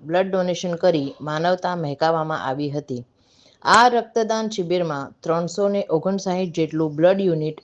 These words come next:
એકત્ર કરવામાં આવ્યું હતું. ઉલ્લેખનીય બાબત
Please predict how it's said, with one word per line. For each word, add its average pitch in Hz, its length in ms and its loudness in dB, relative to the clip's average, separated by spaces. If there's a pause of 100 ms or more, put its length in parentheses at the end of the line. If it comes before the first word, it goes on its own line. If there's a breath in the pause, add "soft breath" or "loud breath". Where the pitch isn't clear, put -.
એકત્ર 190 440 0
કરવામાં 156 480 0
આવ્યું 147 300 -2
હતું. 135 300 -6 (600)
ઉલ્લેખનીય 233 540 6
બાબત 208 380 0